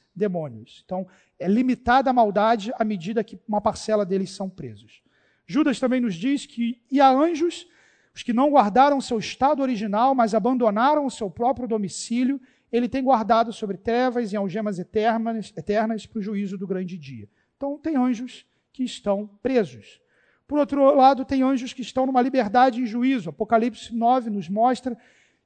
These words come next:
que ele viu uma estrela que havia caído do céu sobre a terra, um anjo caído.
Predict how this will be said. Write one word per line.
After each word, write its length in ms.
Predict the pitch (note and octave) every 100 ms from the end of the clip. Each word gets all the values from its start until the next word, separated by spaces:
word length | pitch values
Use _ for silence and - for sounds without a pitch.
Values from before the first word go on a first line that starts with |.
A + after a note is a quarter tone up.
| _
que 440 | - C4 C4 - _ _ _ _ _
ele 120 | A#3 A#3
viu 160 | A3
uma 140 | C4+ C4
estrela 540 | - - C4 C#4+ B3+
que 120 | -
havia 200 | G#3+ A#3+
caído 260 | A#3+ A#3+ A#3
do 100 | B3
céu 300 | - A#3+ A#3+
sobre 240 | - B3
a 40 | B3
terra, 420 | B3 C4+ F#3+ D3
um 200 | D3+ A3
anjo 360 | C#4+ A#3 D3+
caído. 520 | - G#3 B3 A3 B2+